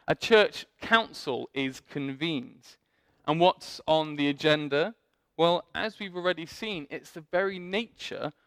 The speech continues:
of the gospel itself. The question of what is required for salvation. And the first to speak at this council, the first to stand up,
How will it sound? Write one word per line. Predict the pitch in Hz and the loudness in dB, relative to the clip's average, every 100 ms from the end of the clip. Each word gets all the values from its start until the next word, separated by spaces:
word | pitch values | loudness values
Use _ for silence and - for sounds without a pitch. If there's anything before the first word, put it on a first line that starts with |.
| _ - | _ -8
of | 143 | -6
the | 143 | -6
gospel | 139 160 139 - 139 127 - _ - | 0 -2 -2 -8 -6 -6 -8 _ -12
itself. | - - - 113 - _ _ _ _ _ _ - | -12 -8 -4 -4 -4 _ _ _ _ _ _ -10
The | 160 | 0
question | 226 214 - 165 | 2 2 -2 -10
of | 143 143 131 | -6 -6 -4
what | 147 214 | -2 -2
is | 269 180 | -2 -12
required | 160 - 214 180 - 139 - _ _ _ | -14 -4 -2 -2 -6 -16 -16 _ _ _
for | - 156 151 | -2 0 0
salvation. | 175 170 202 247 - - - _ _ _ _ _ _ _ _ - - _ | 0 0 0 -2 -6 -12 -16 _ _ _ _ _ _ _ _ -20 -20 _
And | - 185 | -2 2
the | |
first | 226 202 - | 4 4 2
to | 165 | -14
speak | - 202 175 180 | -8 -8 0 2
at | 147 | 2
this | 151 | -4
council, | - 220 202 147 143 | 0 2 2 0 -8
the | 143 | 0
first | 196 175 - | 4 4 2
to | |
stand | 135 - 180 170 | -10 2 2 6
up, | 175 143 | 6 4